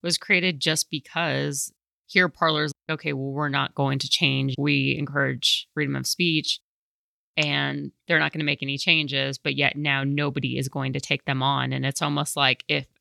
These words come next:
a company does take them on, I heard it was, I can't think of the company, but it was the same as where Gab is hosted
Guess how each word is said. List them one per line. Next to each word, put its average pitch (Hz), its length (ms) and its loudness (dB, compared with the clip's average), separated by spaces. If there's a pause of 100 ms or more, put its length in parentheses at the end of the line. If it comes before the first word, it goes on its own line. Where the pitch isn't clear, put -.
a - 60 -12
company 143 360 -4
does 160 320 -2
take - 240 -8
them 135 160 -4
on, 135 180 -2 (160)
I 135 140 0
heard 151 440 -2 (120)
it 160 160 0
was, 131 400 0 (220)
I - 40 -4
can't - 240 -2
think 135 120 -2
of 123 80 -4
the 135 80 -2
company, 135 360 0
but 131 140 2
it - 40 0
was 127 120 0
the 139 80 2
same 147 280 2
as 139 120 -2 (160)
where 135 140 -2
Gab 131 380 2
is 131 140 -2
hosted 135 540 -2